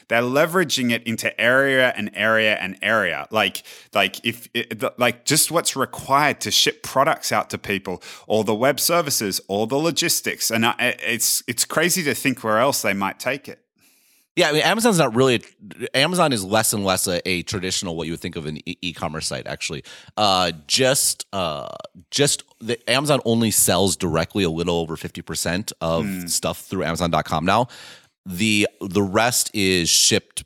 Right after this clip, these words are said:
Speaker 2: or is sold by third-party merchants, at which, most of it is fulfilled by Amazon, so it feels seamless because they stock it in Amazon's warehouses and Amazon packages and ships it, so it's covered by Prime.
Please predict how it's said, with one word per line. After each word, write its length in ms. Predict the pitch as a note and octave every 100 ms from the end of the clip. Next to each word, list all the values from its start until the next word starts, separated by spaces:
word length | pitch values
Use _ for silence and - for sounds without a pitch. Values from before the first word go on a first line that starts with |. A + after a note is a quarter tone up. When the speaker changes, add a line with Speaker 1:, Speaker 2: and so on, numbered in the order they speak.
| - -
Speaker 2:
or 240 | F#2 E2+
is 360 | - F2 E2 D2+
sold 380 | - G#2+ G2+
by 160 | F2+ E2+
third-party 800 | - F#2+ F#2 F#2+ E2+ D#2 D2+ -
merchants, 560 | G2 G2+ - C#2+ - - _ _ _ _ _ _ -
at 280 | G2 F2+
which, 360 | G#2+ G#2+ - - -
most 300 | A2 A#2+ E3
of 40 | D3+
it 40 |
is 80 | A#2+
fulfilled 400 | - F2+ F#2 A2
by 140 | A#2+
Amazon, 360 | B2+ C#3 D3+ E3+
so 160 | - F#2+
it 80 |
feels 340 | - - G2+ A#2+
seamless 400 | - C3 C#3+ -
because 300 | G2+ - E2
they 120 | D#2+
stock 420 | - - E2+ -
it 60 | F#2
in 120 | E2
Amazon's 380 | D#2+ E2+ E2+ D#2
warehouses 480 | D#2 D#2 F2 F2 E2+
and 100 | D2+
Amazon 360 | D#2 D#2+ E2+
packages 500 | C#2+ D#2 - F2 F#2
and 100 | E2+
ships 280 | D2 E2+ -
it, 180 | G2 E2
so 100 | F#2
it's 80 | -
covered 220 | - E2+
by 160 | E2 D2
Prime. 400 | - D2+ G2+